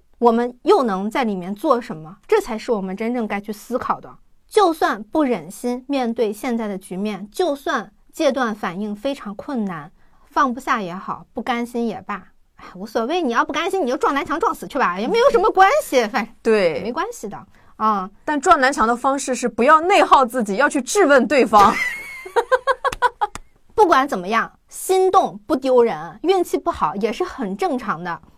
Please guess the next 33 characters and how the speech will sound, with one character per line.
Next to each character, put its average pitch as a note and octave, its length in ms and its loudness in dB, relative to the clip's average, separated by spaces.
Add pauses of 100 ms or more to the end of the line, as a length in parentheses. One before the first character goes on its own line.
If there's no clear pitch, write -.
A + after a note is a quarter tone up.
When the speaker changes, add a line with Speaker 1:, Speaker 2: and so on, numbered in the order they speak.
Speaker 1:
我 B3 160 4
们 D4+ 160 4
也 C#4 100 0
不 B3 140 -2
能 C#4 160 0
奢 D4+ 360 0
望， C4 220 2
就 C4+ 80 -4
是 C#4+ 120 -4
我 A3 80 0
们 G3+ 140 -2
遇 E4+ 120 4
到 A#3+ 120 2
一 F#3+ 120 -2
个 G#3 80 -2
人， E3 200 -8
哎， A3 140 -6
就 A3+ 120 -4
这 G#3 120 -2
个 G#3 80 0
人 E3+ 140 -6
就 F#3+ 80 -6
刚 F#3 160 -2
刚 F#3 180 -2
好， F3+ 280 -8
失 - 240 -6 (100)
败 E5+ 180 4
才 G3+ 140 -6
是 A3 140 -8
常 - 240 -8
态 D#4+ 180 -4
嘛。 F3 160 -6 (380)
嗯， F#3+ 220 -8